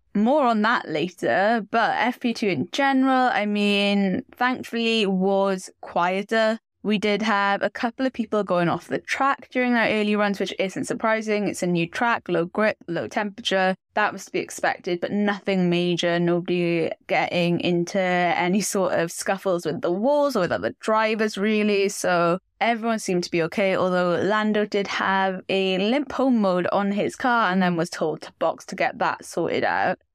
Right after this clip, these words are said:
Not the best start for him, though, 'cause he was in the garage for a little bit while that got sorted. Oscar Piastri also was in the garage for a little while during that F P two session, so there were obviously some issues that McLaren were facing that they needed to get sorted out.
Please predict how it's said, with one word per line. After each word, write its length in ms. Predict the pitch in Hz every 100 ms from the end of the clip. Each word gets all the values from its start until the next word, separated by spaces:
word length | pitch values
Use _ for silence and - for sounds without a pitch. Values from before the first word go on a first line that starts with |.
| -
Not 460 | 214 220 214 -
the 60 | 196
best 260 | 170 190
start 320 | - 180 160 - _
for 380 | - 180 175 175 185
him, 480 | 185 - 247 247 240
though, 160 | 220
'cause 80 | -
he 60 | 220
was 200 | 208 208
in 80 |
the 80 | 202
garage 320 | 196 190 185
for 120 | - 180
a 40 |
little 380 | 180 175 - 175
bit 200 | 170 151
while 140 | 147
that 220 | 151 -
got 180 | - -
sorted. 580 | - 175 165 - 165 165 _ _ _
Oscar 300 | 233 - 220
Piastri 640 | 214 208 196 - 208 202 185 -
also 380 | 208 214 - 208
was 160 | 202
in 100 | 202
the 80 | 202
garage 400 | 196 202 202 196
for 140 | - 202
a 40 |
little 300 | 196 - 202
while 360 | 190 202 202 202
during 260 | 196 196
that 160 | 196 175
F 160 | 190 -
P 140 | 190
two 200 | - 196
session, 460 | 185 190 190 - 190
so 100 | 196
there 140 | 196
were 80 | 196
obviously 560 | 226 226 - 247 220
some 320 | - - 202 202
issues 600 | 196 190 - 175 151 131
that 280 | 180 165 -
McLaren 640 | 180 - 196 185 185 175
were 80 | 180
facing 560 | - 175 - 175 170
that 140 | 165 -
they 100 | 185
needed 240 | 175 170
to 100 | -
get 180 | - -
sorted 340 | - 185 - 165
out. 300 | 175 202